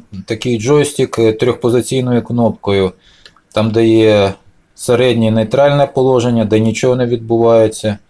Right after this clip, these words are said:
положення спокою, і положення транспортна лента догори і транспортна лента донизу. Коли відбувала-, відбулася така заміна джойстика, несправного джойстика на кнопку,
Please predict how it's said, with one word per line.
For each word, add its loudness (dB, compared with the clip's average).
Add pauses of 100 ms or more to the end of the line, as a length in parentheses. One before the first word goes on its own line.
(240)
положення 0
спокою, -4 (580)
і -2
положення 0 (480)
транспортна -2
лента 0
догори 0 (640)
і 2
транспортна -4
лента 0
донизу. -2 (960)
Коли 0
відбувала-, 2
відбулася 0
така 0
заміна 0 (640)
джойстика, 0 (100)
несправного 0
джойстика 0
на 0
кнопку, -2